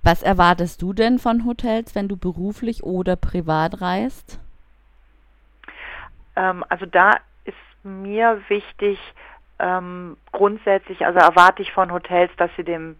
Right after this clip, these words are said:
Speaker 2: Gast das Gefühl geben, wirklich willkommen zu sein. Also ich möchte als Gast ernst genommen werden, vielleicht auch wenn ich mal einen ungewöhnlichen oder aus Sicht anderer einen merkwürdigen Wunsch habe, wobei ich auch selbst immer damit leben kann, wenn mal etwas nicht so klappt oder funktioniert.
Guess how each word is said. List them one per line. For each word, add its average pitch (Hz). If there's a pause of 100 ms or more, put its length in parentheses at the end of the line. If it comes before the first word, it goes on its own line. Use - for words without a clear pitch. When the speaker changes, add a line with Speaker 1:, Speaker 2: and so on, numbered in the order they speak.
(120)
Speaker 2:
Gast 180
das 190 (100)
Gefühl 202
geben, 185
wirklich 175
willkommen 156 (100)
zu 127
sein. 98
Also 147
ich -
möchte 190
als -
Gast 160
ernst 240
genommen 214
werden, 190 (320)
vielleicht 175
auch -
wenn 175
ich -
mal 170
einen 165
ungewöhnlichen 185
oder 151 (680)
aus - (520)
Sicht -
anderer 175
einen 165
merkwürdigen 196
Wunsch 180
habe, 170 (520)
wobei 175
ich -
auch - (360)
selbst 180
immer 190
damit 175
leben 175
kann, 170
wenn 170
mal 160
etwas -
nicht -
so 160
klappt -
oder 151
funktioniert. 151